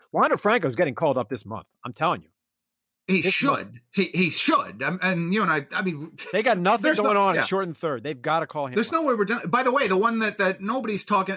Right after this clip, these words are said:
Speaker 2: I mean, everybody talks about Franco and, and Kelenic. Logan Gilbert also is one who should and potentially will be called up. The Mariners rotation with the injury problems they've had this year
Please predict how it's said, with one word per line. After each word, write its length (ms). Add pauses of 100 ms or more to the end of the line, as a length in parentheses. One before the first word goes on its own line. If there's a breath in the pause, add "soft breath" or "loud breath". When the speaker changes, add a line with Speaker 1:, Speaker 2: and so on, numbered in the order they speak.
Speaker 2:
I 80
mean, 140
everybody 260
talks 240
about 160
Franco 400
and, 380
and 360
Kelenic. 440 (520)
Logan 300
Gilbert 480
also 500
is 200
one 160
who 300 (100)
should 460
and 160
potentially 500
will 320
be 120
called 280
up. 100 (160)
The 140
Mariners 440
rotation 600
with 120
the 140
injury 320
problems 380
they've 140
had 220
this 200
year 200